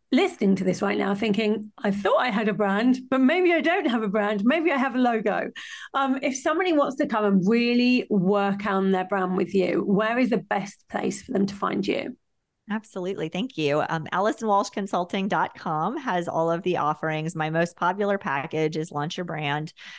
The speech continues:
Speaker 2: Um, I have amazing women that have really embraced that, and some men too. So it's been really fun to be able to help them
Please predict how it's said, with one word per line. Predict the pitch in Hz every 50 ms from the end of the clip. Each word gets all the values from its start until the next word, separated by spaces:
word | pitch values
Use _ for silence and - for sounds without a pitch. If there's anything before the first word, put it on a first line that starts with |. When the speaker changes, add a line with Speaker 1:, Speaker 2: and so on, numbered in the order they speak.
| - - _ -
Speaker 2:
Um, | 165 139 131
I | 175
have | 185 147 147
amazing | 151 156 160 170 170 175 175 175 185 175 175 175 175 165 -
women | - 165 160 160 160 160 160
that | 156 147 165
have | 160 -
really | 156 151 147 151 147
embraced | 147 151 151 196 208 214 233 226 - -
that, | - 220 208 208 202 214 202 -
and | - 214 240 339
some | - 392 349
men | 339 285 240 240 269
too. | - - - 180 170 196 320
So | 285 - - 202 190
it's | 196 208 _
been | - 214 208
really | 202 208 220 226 247 311
fun | 285 - 190 170 165 170 175 180 240 233
to | - 254
be | 185 180 170 165
able | 160 160
to | 165 165
help | 185 185 160 147 -
them | - 160 165 156 156 160 175